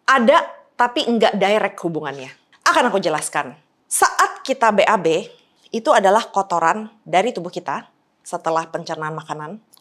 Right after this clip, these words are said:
yang dikeluarkan dari tubuh. Yang bisa disebabkan oleh kamu makan banyak, kamu makan serat banyak, kamu salah makan, itu bisa menyebabkan B A B. Perut buncit disebabkan oleh porsi makanan yang kamu makan.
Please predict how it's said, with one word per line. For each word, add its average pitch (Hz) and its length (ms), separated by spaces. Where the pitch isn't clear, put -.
yang 175 160
dikeluarkan 165 400
dari 147 240
tubuh. 151 320
Yang 330 240
bisa 381 240
disebabkan 220 800
oleh 170 560
kamu 160 160
makan 160 320
banyak, 214 480
kamu 175 240
makan 160 240
serat 156 240
banyak, 240 560
kamu 165 240
salah 156 320
makan, 226 720
itu 196 240
bisa 190 240
menyebabkan 175 400
B - 80
A 175 160
B. 156 80
Perut 494 480
buncit - 720
disebabkan 220 800
oleh 202 320
porsi 208 640
makanan 196 720
yang 233 400
kamu 165 240
makan. 156 320